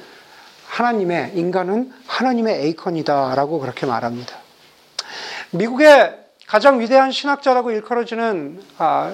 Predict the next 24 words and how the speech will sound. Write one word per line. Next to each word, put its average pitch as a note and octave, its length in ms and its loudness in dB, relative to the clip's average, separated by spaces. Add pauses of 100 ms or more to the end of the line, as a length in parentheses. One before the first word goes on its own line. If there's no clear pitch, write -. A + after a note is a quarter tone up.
(120)
십팔 - 300 2
세기, A#3+ 240 -4
십구 - 220 -4
세기의 G3 580 0
조나단 G3+ 400 -2
에드워즈는 E3+ 720 -2 (560)
하나님의 C#4+ 480 0
본질은, G3 600 -2 (420)
하나님의 B3+ 380 0
본질은 E3+ 520 -4 (540)
삼위일체 C4+ 720 0
하나님의 A#3 680 -2 (440)
사랑이라고 G3+ 720 -2
했습니다. C#3+ 460 -12 (440)
제가 F#3+ 200 0
이-, F#3+ 220 -4
여러 F3 160 0
번 G3 120 -2
설교를 G#3 380 -2
통해서 F#3+ 300 -2
말씀드렸죠. C#3+ 760 -2 (440)
요한일서에 G3 540 0
나와 D#3+ 260 0
있는 E3+ 400 -4